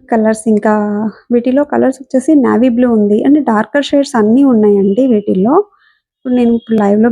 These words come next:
మీకు చూపించలేకపోతున్నాను. మీరు WhatsApp చేశారంటే మీ నెంబర్కి కలర్స్ అన్నీ షేర్ చేస్తాను. ఇలాంటి కస్టమైజేషన్ అయినా only శారీ అయినా సరే మీకు కొరియర్ చేయబడుతుంది ఎక్కడికైనా సరే. ఆంధ్ర, తెలంగాణ వరకు ఫ్రీ షిప్పింగ్ చేస్తామండి.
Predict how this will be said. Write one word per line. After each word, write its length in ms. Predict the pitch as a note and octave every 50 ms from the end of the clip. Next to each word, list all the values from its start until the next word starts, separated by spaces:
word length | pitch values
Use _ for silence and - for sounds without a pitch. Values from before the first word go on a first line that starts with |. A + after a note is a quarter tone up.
| A#3
మీకు 140 | A3+ A3 -
చూపించలేకపోతున్నాను. 1160 | - A3 G#3 G3+ G3 G3 - A3 G#3 G3+ G3 _ _ G3 G3 - G3 G3 G3 F3+ F#3 A3 C#4+ F4 F#4+ - _ _ _ _ _ _ _
మీరు 280 | C#4+ C#4 C4+ C4 B3 B3 A#3+ A3+
WhatsApp 320 | G#3+ G3+ G#3 - A#3+ A#3 -
చేశారంటే 580 | B3 A#3+ A#3 - A3+ G#3+ G#3+ G#3 G#3+ A3+ D4+ F#4+ A4+ - _ _ _ _ _ _ _ _ _ _ _ -
మీ 80 | B3
నెంబర్కి 480 | A#3+ A#3 G#3+ G#3+ G#3 G#3 G#3+ - E4 F4+ A4+ A#4+ - _ _ _ _ _
కలర్స్ 280 | B3 A#3+ A3 A3 A3+ - A3+
అన్నీ 200 | G#3+ G#3+ B3+ D4
షేర్ 260 | - C#4 A3 G3+ G#3 -
చేస్తాను. 480 | G#3 G3+ G3 - _ G3 F#3 F#3+ A#3+ D4+ G4 - - _ _ _ _ _ _ _ _ _ _ _ _ _
ఇలాంటి 300 | _ - A#3 A3 A3 -
కస్టమైజేషన్ 720 | - A3 - - - A3+ A3+ A3 A3+ A3 - - A3 G#3+ A3
అయినా 240 | A3 A3+ B3+ E4+ G4+ A#4 A4+ A#4 - A#3+
only 260 | B3+ B3+ C4 C#4 C4+
శారీ 340 | C4+ - A#3 A3 G3+ G#3+ G#3+ G#3
అయినా 180 | G#3 G3+ G#3 A3
సరే 260 | G#3+ - G3 G3 G3+ - _ _ _ _ _ _ _ _ _
మీకు 240 | B3 B3 B3 - E4+ F#4+ F#4+ -
కొరియర్ 300 | - A#3 G#3+ G#3+ A3 G#3+ -
చేయబడుతుంది 680 | - G#3+ G#3 - G3 F#3 - - G3 G3 G3 B3 E4+ A4+ - C4
ఎక్కడికైనా 460 | - - G#3+ G3 - G#3 G3+ G3+ G#3+ G#3 -
సరే. 200 | G3 F#3+ B3 E4+ G#4 - _ _ _ _ _ _ _ _ _ -
ఆంధ్ర, 260 | A3+ A3+ A3 A3 A3+ A3+
తెలంగాణ 420 | A3+ A3+ G#3 G#3+ G#3 G#3 G#3+ G#3 G#3 G3+
వరకు 220 | G3+ G3+ - E4+ F#4 G#4 -
ఫ్రీ 140 | - A#3+ A#3
షిప్పింగ్ 400 | - - A3+ G3+ _ G#3+ G#3 G#3
చేస్తామండి. 640 | G#3+ G3+ F#3+ - - G3 F#3+ G3 G3 F#3+ G#3+ C#4+